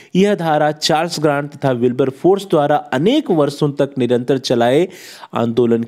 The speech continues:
की विजयश्री का परिणाम होती है। जो सेक्शन एटीन थर्टीन के चार्टर एक्ट में जोड़ा जाता है, उस चार्टर एक्ट के द्वारा जो चार्ल्स ग्रांट और विल्बर फोर्स सत्रह सौ तिरानवे से लेकर के, क्या उसके पूर्व जब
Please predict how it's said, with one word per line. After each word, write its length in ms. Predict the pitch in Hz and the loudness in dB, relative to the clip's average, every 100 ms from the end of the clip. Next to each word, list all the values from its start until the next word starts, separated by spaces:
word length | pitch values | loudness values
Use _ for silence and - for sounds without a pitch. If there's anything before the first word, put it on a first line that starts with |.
| - - | -8 -4
की 140 | 185 | -2
विजयश्री 680 | 131 113 107 113 - 104 104 | 0 -2 0 -2 -2 -2 -2
का 280 | 101 160 277 - _ _ _ | 0 -2 -2 -10 _ _ _
परिणाम 480 | 113 107 101 117 135 | -2 0 0 0 -2
होती 400 | 120 107 117 113 | -4 -4 -2 0
है। 320 | 110 107 95 - - _ - | 2 0 -2 -6 -20 _ -8
जो 200 | 117 190 | 0 0
सेक्शन 560 | 190 151 - 160 165 160 - | 0 -4 -2 0 0 -2 -2
एटीन 300 | 123 123 135 | -2 0 -2
थर्टीन 400 | 131 123 - 143 | -2 -4 -4 -4
के 120 | 139 | -4
चार्टर 440 | 135 123 113 131 123 | -2 -2 -2 -2 -4
एक्ट 240 | 127 - | -6 -4
में 120 | 123 113 | -2 2
जोड़ा 300 | 123 147 165 | 2 2 2
जाता 320 | 127 113 120 | 0 0 0
है, 200 | 120 123 | 0 -2
उस 300 | 127 208 - | 0 0 2
चार्टर 360 | 151 127 135 127 | 0 0 -2 -2
एक्ट 220 | 139 135 - | -4 -6 -2
के 120 | 123 | 0
द्वारा 360 | 120 131 160 165 - - _ | 2 2 2 -2 -10 -20 _
जो 60 | 131 131 | -6 -2
चार्ल्स 400 | - 165 180 175 | 0 0 0 -4
ग्रांट 320 | 151 147 151 | -2 0 0
और 140 | 135 127 | -2 -2
विल्बर 340 | 110 127 139 | -2 0 -2
फोर्स 520 | 131 - 156 170 180 - - - | -2 0 2 2 0 -8 -20 -20
सत्रह 400 | - 196 196 208 | -8 -6 -2 0
सौ 160 | 208 208 | 0 -2
तिरानवे 640 | 180 151 139 139 143 175 196 - - | 0 0 0 0 2 2 0 -6 -20
से 180 | - 151 | -2 0
लेकर 360 | 160 165 156 | 2 2 0
के, 260 | 143 208 233 | 0 -2 -2
क्या 240 | - 165 | 0 -2
उसके 400 | 151 147 - 190 | -2 -4 -2 0
पूर्व 320 | 175 - 202 | 0 0 0
जब 340 | 175 190 196 | 2 0 -2